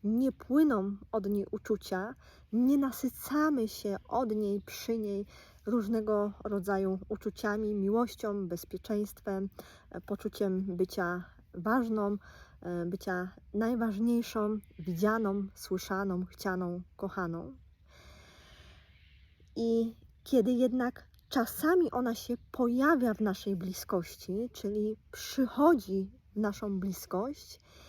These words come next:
i przychodzi nie po to, żeby nam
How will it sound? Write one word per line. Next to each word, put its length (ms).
i 80
przychodzi 720
nie 400
po 140
to, 200
żeby 280
nam 400